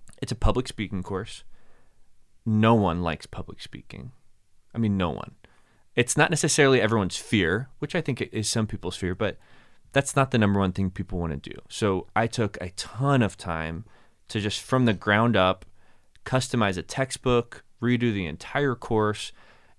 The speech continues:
and we're officially launching it this fall. And, you know, I've taught public speaking classes at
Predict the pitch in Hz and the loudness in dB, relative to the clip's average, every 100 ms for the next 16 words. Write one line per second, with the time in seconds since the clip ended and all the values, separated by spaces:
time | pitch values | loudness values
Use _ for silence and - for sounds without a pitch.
0 | - 110 107 104 - 120 - 107 95 95 | -2 2 4 4 2 -2 2 2 2 -2
1 | 101 90 85 - - 76 85 110 - _ | -4 -8 -8 -10 -6 -6 -6 -10 -18 _
2 | - - - - - 104 98 95 95 107 | -20 -20 -20 -14 -6 -2 -2 -2 -2 -2
3 | 101 107 - 117 101 - - 113 110 - | -2 -2 0 2 2 0 -4 -4 -4 -6
4 | 110 98 104 101 92 - 92 95 87 87 | -6 -2 0 4 4 4 0 0 0 -2